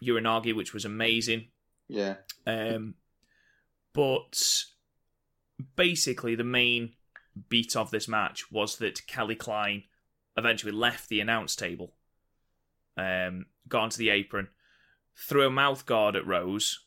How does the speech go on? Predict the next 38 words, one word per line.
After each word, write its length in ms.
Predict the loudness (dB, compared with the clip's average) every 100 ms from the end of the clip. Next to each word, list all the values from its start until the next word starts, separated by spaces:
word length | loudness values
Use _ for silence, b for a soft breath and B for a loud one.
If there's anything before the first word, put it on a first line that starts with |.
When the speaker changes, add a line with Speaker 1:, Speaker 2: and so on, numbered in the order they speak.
| _
Speaker 1:
which 260 | -2 -2 0
went 180 | -2 0 0
absolutely 400 | 0 -2 -4 0
nowhere 340 | 2 4 2
near 360 | 4 2 0 -6 _ _ _ _ -2
her. 80 | -2
Speaker 2:
<laughs> 160 | 0 -8 -10 _ _ _ _
Speaker 1:
Um, 520 | 0 4 2 0 -4 -16 _ _ -2
and 200 | 0 0
then 440 | 2 4 2 0 -8 _ -2
that 180 | -2 0
sort 220 | 0 0 -2
of 100 | -6
little 300 | 0 2 4
bit 160 | 4 2
of 80 |
an 80 | 2
interchange 640 | -2 -2 0 0 0 -6 -6
let 240 | -4 -4
Karen 320 | -4 -4 -4 -4
Q 340 | -2 -2 -2 _
slip 260 | -2 0 0
in 80 | -4
behind, 460 | -2 -2 0 -2
full 300 | -4 0 0
Nas-, 380 | 2 2 0 -6
Nelson 380 | -2 0 0 -4
slam 300 | -4 -2 -6 -10 b b b
for 300 | 0 2 2
the 80 | -2
victory. 800 | -2 0 0 -2 -6 -6 -8 _ _ -6
Um, 560 | 0 4 2 0 -6 _ _ _ _ -2
Klein 240 | 0 2
then 100 | 2
got 140 | 2
in 60 | 2
the 80 | 4
ring, 260 | 2 2